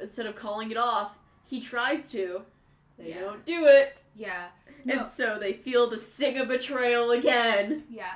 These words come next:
Speaker 2: And then there's, like, I don't know, I feel like, um, the court would think that Elliot has, like, uh, resistance sympathies, and they would punish him for that.
Speaker 1: Yes.
Speaker 2: And then the resistance would think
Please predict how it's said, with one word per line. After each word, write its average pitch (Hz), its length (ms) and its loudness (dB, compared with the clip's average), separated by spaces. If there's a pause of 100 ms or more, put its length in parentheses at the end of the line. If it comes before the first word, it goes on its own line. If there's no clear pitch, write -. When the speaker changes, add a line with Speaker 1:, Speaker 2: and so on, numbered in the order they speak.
Speaker 2:
And 277 180 -6
then 311 180 -2
there's, 339 260 -6
like, 302 300 -8 (340)
I 269 80 -2
don't 277 140 -6
know, 247 180 -4
I 262 140 -4
feel 285 260 -10
like, 302 280 -4 (260)
um, 226 440 -2 (280)
the 240 360 -2
court 277 520 -6 (160)
would 226 320 -6
think 240 380 -6
that 220 220 -10
Elliot 240 380 -4
has, 226 240 -10
like, 226 220 -12 (160)
uh, 208 420 -4
resistance 220 640 -10
sympathies, 339 720 -8 (220)
and 247 120 -4
they 226 80 -6
would 220 160 -10
punish 240 340 -10
him 240 200 -8
for 294 140 -10
that. 339 360 -4
Speaker 1:
Yes. 233 200 -6
Speaker 2:
And 254 180 -2
then 226 300 -2 (180)
the 247 100 -4
resistance 247 540 -8
would 233 120 -16
think 220 180 -12